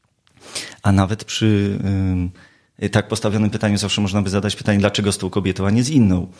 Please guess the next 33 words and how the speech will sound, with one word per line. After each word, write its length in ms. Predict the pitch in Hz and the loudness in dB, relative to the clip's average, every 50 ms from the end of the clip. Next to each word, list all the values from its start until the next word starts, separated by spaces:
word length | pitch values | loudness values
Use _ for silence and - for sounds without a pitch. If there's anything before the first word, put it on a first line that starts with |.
| - - - - - - - | -14 -12 -12 -12 -12 -4 0
Bardzo 220 | - 170 170 - 190 | 0 0 0 0 -6
trudno 200 | 190 208 220 214 | -2 2 2 2
jest 120 | 185 - | 4 2
odpowiedzieć 380 | 185 - - 156 143 143 135 - | 0 0 0 -4 -4 -4 -4 -4
na 80 | 147 | -4
to 120 | 139 143 127 | -2 -2 -4
pytanie, 300 | 131 - - 156 180 175 | -6 -4 -4 -2 -2 -2
bo 100 | 170 165 | -2 -4
tu 100 | 170 156 | -2 -2
musimy 340 | 156 147 - - 160 156 151 | -2 0 0 0 0 0 0
dotknąć 400 | 151 147 - - 156 151 143 - | 0 -2 -2 0 0 0 0 0
kwestii, 680 | - - 147 139 - - - 147 139 143 139 139 139 _ _ _ _ _ _ _ _ - - - - - - - _ _ - | -2 -4 -4 -4 -4 -2 -2 0 2 2 2 0 -2 _ _ _ _ _ _ _ _ -20 -20 -20 -20 -20 -20 -20 _ _ -2
y, 20 | 127 131 131 127 127 127 127 131 131 123 - - - - | 0 0 2 2 0 2 0 0 0 -2 -6 -10 -2 0
no, 100 | 156 147 | 0 2
pragnienia, 640 | - 160 156 135 135 135 156 175 180 175 165 151 | 2 2 0 2 2 2 4 4 4 4 2 0
które 340 | 139 - 156 151 147 151 139 | 0 -2 -4 0 0 0 0
się 160 | - - 147 | 0 -2 -2
wymyka, 920 | 131 135 143 143 143 151 170 160 165 - 143 143 139 139 139 139 139 139 139 135 139 139 135 135 135 135 131 131 131 131 131 135 | 0 2 2 4 4 4 2 0 -2 -2 0 0 2 2 0 0 -2 -4 -6 -10 -10 -10 -10 -10 -10 -10 -10 -8 -6 -4 -2 0
y, 20 | - | 2
no, 120 | 143 143 | 4 4
mnie 200 | 143 147 151 147 | 4 4 2 2
samemu 420 | - - 147 151 156 143 113 95 | 0 0 2 4 4 4 4 2
też, 320 | 92 - - - - - - | -2 -4 -10 -12 -12 -10 -8
nie? 140 | 107 110 123 | -6 -6 -6
Dlaczego, 640 | 135 131 123 120 120 - 127 117 123 117 117 113 - | -2 0 0 0 2 0 0 2 2 2 2 0 2
dlaczego 300 | - 131 - - 131 139 | 0 0 0 0 -6 -4
takie 240 | 135 135 120 - 127 | -4 -6 -6 -6 -8
coś 180 | 127 - 123 - | -10 -8 -10 -8
się 140 | - 127 | -8 -6
zrodziło 360 | 120 120 123 117 120 123 120 110 | -6 -6 -6 -6 -4 -6 -6 -2
w 40 | |
moim 200 | 117 117 113 110 | -2 -2 -2 -2
sercu? 440 | 104 - 101 92 - - - 113 123 | -2 -4 -6 -8 -8 -4 -4 -2 -2